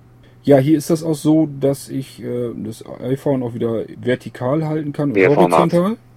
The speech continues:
Speaker 2: Home-Tab,
Speaker 1: Im
Speaker 2: Rohformat.
Speaker 1: Querformat. So können wir dann eben auch den Film so schauen, wie es sich eigentlich gehört. Der wird ja im Querformat eigentlich, äh, angezeigt.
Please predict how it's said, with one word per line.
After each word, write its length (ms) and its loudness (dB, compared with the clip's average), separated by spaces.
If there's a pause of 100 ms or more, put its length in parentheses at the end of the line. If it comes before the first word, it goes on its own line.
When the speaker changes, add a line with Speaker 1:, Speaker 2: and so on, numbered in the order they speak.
(460)
Speaker 2:
Home-Tab, 340 0
Speaker 1:
Im 240 -8
Speaker 2:
Rohformat. 280 2
Speaker 1:
Querformat. 580 4
So 240 -4
können 240 4
wir 80 0
dann 160 2
eben 220 -2
auch 120 -6
den 140 -2
Film 460 2 (240)
so 180 -2
schauen, 580 0 (180)
wie 80 -2
es 100 -10
sich 200 -10
eigentlich 300 -4
gehört. 480 -4
Der 140 -2
wird 120 -8
ja 80 -4
im 100 -6
Querformat 540 -4
eigentlich, 480 -10
äh, 100 -10
angezeigt. 600 -6